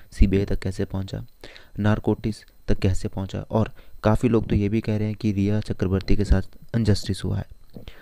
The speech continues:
उन्हें गिरफ्तार नहीं किया जाना था। तो ऐसे ऐसे लोग बॉलीवुड में बैठे हैं। अब यहाँ पे जब आप कह सकते हैं, इम्पा ने कहीं ना कहीं सपोर्ट किया है कंगना रनावत को,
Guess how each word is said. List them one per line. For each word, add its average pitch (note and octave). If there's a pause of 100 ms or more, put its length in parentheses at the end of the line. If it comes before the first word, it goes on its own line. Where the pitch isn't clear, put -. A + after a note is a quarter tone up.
(280)
उन्हें A#2+
गिरफ्तार G#2+
नहीं G#2
किया -
जाना -
था। - (400)
तो -
ऐसे A#2
ऐसे A2+
लोग G2+
बॉलीवुड F2+
में F#2
बैठे -
हैं। - (580)
अब G2+
यहाँ G2
पे A2 (240)
जब G#2 (840)
आप A2
कह G#2+
सकते -
हैं, G2+
इम्पा G2+
ने G#2
कहीं G2+
ना G2+
कहीं G2+
सपोर्ट F#2+
किया G2
है A#2
कंगना G2+
रनावत F#2+
को, B2